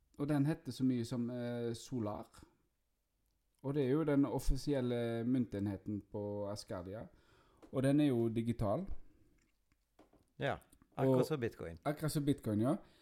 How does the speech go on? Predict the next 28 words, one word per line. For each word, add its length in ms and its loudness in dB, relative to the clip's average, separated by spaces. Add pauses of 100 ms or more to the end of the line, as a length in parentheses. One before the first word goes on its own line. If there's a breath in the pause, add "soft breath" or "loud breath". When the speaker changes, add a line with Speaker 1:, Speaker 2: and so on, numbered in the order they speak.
(360 loud breath)
Speaker 1:
Og 260 2
Solar, 520 0
eh, 400 2
den 380 2 (220)
ligger 400 0
nå 220 0
på 140 -6 (100)
ei 360 0 (140)
førti, 960 -6 (140)
nei, 200 2
ei 220 4
nittifire. 920 0
Det 140 -2
var 160 0
når 220 -2
at 140 -8
vi 800 -2 (160)
tok 260 0
research, 480 -6
og 60 -6
det 120 -2
er 40 -2
noen 280 -4
dager 280 -4
siden. 240 -10 (1500 soft breath)
Jeg, 220 -2
eh, 440 2
sjekka, 760 -6